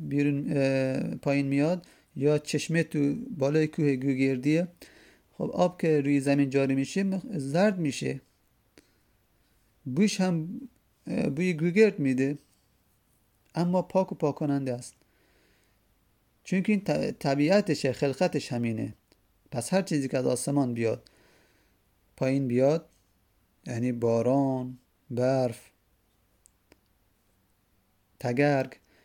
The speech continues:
یا از زمین به جوش بیرون بیاد، مانند آب چاه و آب چشمه و آبهای رودخانه و آب دریا و اینها، همشون پاک و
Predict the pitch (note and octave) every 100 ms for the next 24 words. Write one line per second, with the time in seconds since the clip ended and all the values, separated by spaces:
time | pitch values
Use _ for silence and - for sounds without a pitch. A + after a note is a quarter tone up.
0 | - C#3 D#3+ D#3 C#3+ - - - B2+ C#3+
1 | E3 G#3 E3+ - - _ _ _ _ _
2 | _ C#3+ B2+ C#3+ C3+ C3 D#3 B2+ C3+ C3+
3 | B2+ B2+ C#3+ F3+ E3+ B2+ B2+ C3+ B2+ B2
4 | - D3+ D3 C#3 C3 C3+ E3 _ _ _
5 | _ - A#2+ A#2+ A#2+ A#2 - - _ _
6 | _ - B2+ - C#3+ D#3+ C#3 C3+ C3+ C3
7 | _ _ - B2+ A#2+ C3 C3 B2+ - B2+
8 | B2+ C#3+ C#3+ C3+ C3 B2+ A#2+ A#2+ C3 D3
9 | C3 B2 B2+ F#3 - - - _ _ _
10 | _ _ - C3+ D3 E3 D#3 D#3+ - _
11 | _ _ _ _ _ - D3 D3+ D3+ D#3+